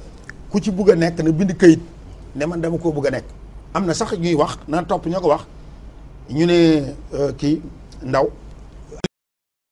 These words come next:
Moom moo njëkk a bind, euh, Macky Sall, ne ko damaa bugg, nekk am na fi benn cré bu tëdd fii, donc yee ko. Donc, donc ñoom ci seen bopp,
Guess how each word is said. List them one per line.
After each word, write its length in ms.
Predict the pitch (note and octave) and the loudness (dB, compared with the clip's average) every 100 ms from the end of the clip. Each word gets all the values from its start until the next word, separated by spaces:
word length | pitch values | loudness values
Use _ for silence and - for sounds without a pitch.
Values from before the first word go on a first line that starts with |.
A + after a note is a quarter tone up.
| _ _ - | _ _ -6
Moom 140 | C3+ E3 | 0 2
moo 100 | D#3 | 2
njëkk 180 | E3 F3 | 2 -2
a 40 | |
bind, 220 | E3 E3 | 0 2
euh, 420 | D3 C3+ C#3+ - C3 | 2 -2 -4 -6 -4
Macky 380 | B2+ C3 D3+ C#3+ | -4 -2 -4 -2
Sall, 280 | C3+ A#2+ E3 - - C3 | 0 -2 -4 -10 -12 -12
ne 80 | |
ko 80 | C#3+ | -8
damaa 220 | D3 D#3 | -2 -2
bugg, 260 | C#3 B2+ D3 - - - - - | -2 -4 -6 -6 -12 -18 -20 -6
nekk 140 | C#3+ E3+ | -2 0
am 100 | F3 | 2
na 80 | F3 | 2
fi 100 | D#3+ | 2
benn 220 | E3 E3 | 4 4
cré 220 | E3+ D#3 | 6 4
bu 120 | D3 | 2
tëdd 180 | D3 D3+ | 0 0
fii, 180 | A#2+ D#3+ - - - - - | -2 -8 -10 -18 -18 -16 -4
donc 200 | F3+ D3+ | -2 2
yee 260 | D#3+ E3 D3 | 6 6 6
ko. 100 | A2+ - - - - - - - | -2 -12 -18 -20 -20 -18 -16 -2
Donc, 200 | A3 A#3 - - | -2 -2 -10 0
donc 200 | A#3 B3 | 0 2
ñoom 240 | A#3+ G#3 E3+ | 2 2 0
ci 80 | F#3+ | -2
seen 180 | C4 G3 | 0 2
bopp, 160 | F3 | 0